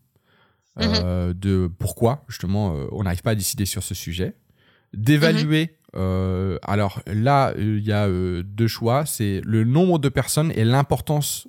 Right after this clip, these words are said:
Speaker 1: euh, de l'information, ou en tout cas l'importance de la, de la, de, du niveau, euh, enfin en tout cas du niveau de contradiction.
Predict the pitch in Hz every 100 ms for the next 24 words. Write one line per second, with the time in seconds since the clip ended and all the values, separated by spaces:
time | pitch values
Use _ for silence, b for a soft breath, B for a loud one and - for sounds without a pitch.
0 | - 104 104 101 101 98 98 98 98 98
1 | 104 110 104 120 110 98 80 107 - 90
2 | 95 - 117 107 95 104 90 123 110 95
3 | 95 92 90 87 87 92 90 b b b
4 | b b 95 101 98 101 95 101 110 120
5 | 110 127 135 123 107 101 107 104 - 117
6 | 113 113 123 117 147 120 131 120 127 120
7 | - 101